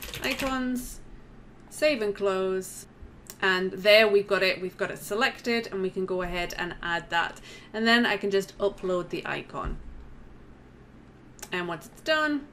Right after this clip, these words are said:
then I can go ahead and save it. Now, if I've got additional ones, I can go ahead, I can upload in bulk. So if I go to my folder where I have them all, I can select as many as I need to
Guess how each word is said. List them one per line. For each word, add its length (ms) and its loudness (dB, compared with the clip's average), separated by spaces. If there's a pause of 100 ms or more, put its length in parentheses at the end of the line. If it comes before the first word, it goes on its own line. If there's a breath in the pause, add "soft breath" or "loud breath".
(100)
then 240 -4
I 80 -6
can 160 -6
go 200 -4
ahead 340 -4 (100)
and 180 -8
save 360 -8
it. 240 -8 (280 loud breath)
Now, 260 -2
if 180 -6
I've 240 -6
got 260 -2
additional 480 0
ones, 340 4
I 100 -4
can 180 -4
go 160 0
ahead, 280 0
I 120 -4
can 320 -8
upload 580 0 (120)
in 260 -4 (180)
bulk. 400 0 (500 loud breath)
So 540 -2
if 140 -6
I 240 2
go 420 2
to 720 2 (640)
my 140 -4
folder 480 0
where 240 0
I 60 0
have 260 0
them 140 0
all, 360 2
I 60 -18
can 160 -8
select 640 0
as 160 -8
many 280 2
as 100 -2
I 80 -2
need 260 2
to 300 2